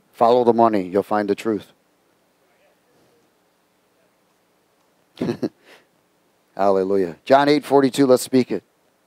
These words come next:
Jesus said to them, "If God were your father, you would love me, for I proceeded from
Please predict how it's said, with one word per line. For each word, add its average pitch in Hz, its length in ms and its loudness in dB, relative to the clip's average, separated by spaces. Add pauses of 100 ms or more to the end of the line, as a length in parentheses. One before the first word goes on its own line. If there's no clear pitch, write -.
(1000)
Jesus 139 340 0
said 143 240 4
to 131 80 2
them, 123 80 2
"If 120 160 2
God 135 300 2
were 147 140 2
your 131 120 4
father, 139 400 2
you 127 160 0
would 113 220 0
love 120 280 0
me, 107 380 -2 (600)
for 113 140 -2
I 127 100 4
proceeded 135 680 0
from 120 340 -6